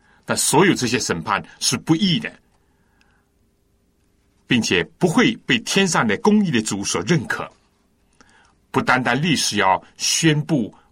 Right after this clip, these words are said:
保罗无罪，更重要的是，按照公义审判的主要赏赐他、悦纳他。这里的到那日，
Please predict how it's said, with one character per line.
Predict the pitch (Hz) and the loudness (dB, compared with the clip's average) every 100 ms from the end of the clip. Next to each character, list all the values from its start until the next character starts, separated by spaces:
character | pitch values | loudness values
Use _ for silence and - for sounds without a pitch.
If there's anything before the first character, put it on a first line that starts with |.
| _ | _
保 | - 98 | 2 4
罗 | 95 110 | 4 0
无 | 92 87 98 | -2 -6 -6
罪， | - 135 110 _ _ _ _ _ _ _ _ _ _ _ _ | -2 -2 -2 _ _ _ _ _ _ _ _ _ _ _ _
更 | - 123 | -4 -4
重 | 107 120 107 | -2 -2 0
要 | 92 | -2
的 | |
是， | 92 - 95 - _ _ _ | -4 -6 -6 -10 _ _ _
按 | - 110 | -10 -8
照 | 95 85 | -8 -8
公 | - 165 160 | 0 2 2
义 | 160 113 | 0 -2
审 | - 85 | -4 -6
判 | - 117 | -6 -6
的 | 92 | -6
主 | - 82 82 - _ _ _ _ _ _ _ _ | -6 -8 -10 -14 _ _ _ _ _ _ _ _
要 | - | -8
赏 | - - - - | -4 -4 -4 -6
赐 | - | -6
他、 | - - - _ _ _ - | -8 -12 -14 _ _ _ -6
悦 | 113 | -4
纳 | 85 - - | -4 -10 -14
他。 | - - _ _ _ _ _ _ _ | -16 -18 _ _ _ _ _ _ _
这 | - 220 | 0 2
里 | 110 | 2
的 | 113 | 0
到 | 226 151 | 0 -2
那 | 113 120 | -2 -2
日， | 101 101 | -2 -4